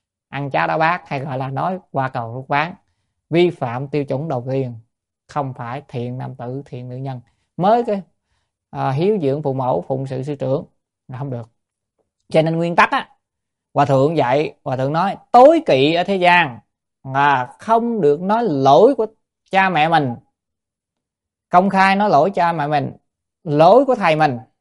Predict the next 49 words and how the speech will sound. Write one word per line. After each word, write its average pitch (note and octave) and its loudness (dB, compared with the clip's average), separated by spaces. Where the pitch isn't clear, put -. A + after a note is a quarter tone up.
sư G#3+ 2
phụ D#3 0
mình D3 -2
có F3+ -4
sai D#3+ 0
cũng D3 -12
không D3+ -10
được B2+ -12
công C3+ -8
khai C3+ -6
nói. D#3+ -4
Nếu A#3 2
mà D3 0
là C3+ -2
sư E3 -8
phụ C#3+ 0
mình C3 -4
không C#3 -12
được. C3+ 0
Rồi, C#3 0
cha D#3 0
mẹ C#3+ -4
mình D3+ -4
cũng E3 -6
vậy. C#3 -2
Có A3+ 2
thể F3 4
nói, G3 0
ví F#3 -2
dụ F3 -4
như D#3 -8
chia F3 -8
sẻ C3+ -6
gì E3 -4
trong, D#3+ -6
trong D3+ -6
nội C3+ -4
bộ C#3 0
nào C#3 -4
đó B2 -4
thôi, E3 -2
chứ E2+ -8
còn C3 -4
chúng D#3+ -8
ta D#3 -4
không D3 -8
được - -8
đem C#3 -4
ra. C#3+ -2